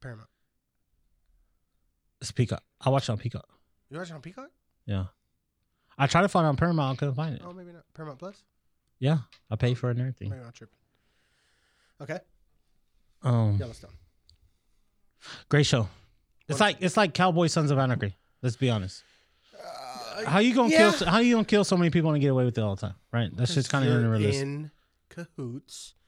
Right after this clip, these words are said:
Speaker 1: with the police. I mean, i-, if you're the prominent fucking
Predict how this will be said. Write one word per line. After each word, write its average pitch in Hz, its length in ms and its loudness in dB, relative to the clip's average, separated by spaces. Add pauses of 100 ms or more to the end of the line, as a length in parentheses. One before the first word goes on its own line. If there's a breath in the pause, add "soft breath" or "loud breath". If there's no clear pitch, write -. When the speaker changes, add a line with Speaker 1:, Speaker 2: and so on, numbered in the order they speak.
(440)
Speaker 1:
with 107 460 -20 (1700)
the 127 60 -20
police. 190 260 -20 (2000)
I 190 40 -12
mean, 185 220 -4 (420 loud breath)
i-, 196 60 -14 (300)
if 208 120 -2
you're 262 220 4
the 240 120 4
prominent 214 720 4
fucking 185 680 -4